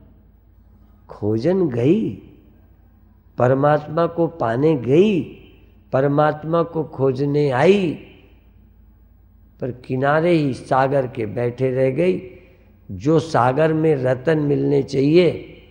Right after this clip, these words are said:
सत्संग में जो मिलते हैं वो नहीं मिले। तो हरि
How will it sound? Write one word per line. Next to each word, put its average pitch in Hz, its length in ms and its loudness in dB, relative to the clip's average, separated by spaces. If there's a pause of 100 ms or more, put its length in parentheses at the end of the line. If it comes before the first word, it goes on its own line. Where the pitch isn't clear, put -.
(460)
सत्संग - 640 0
में 147 360 2
जो 143 160 0
मिलते 131 480 0
हैं 160 60 4
वो 135 140 0
नहीं 113 320 2
मिले। - 420 -8 (1500)
तो 95 80 -2
हरि 147 360 2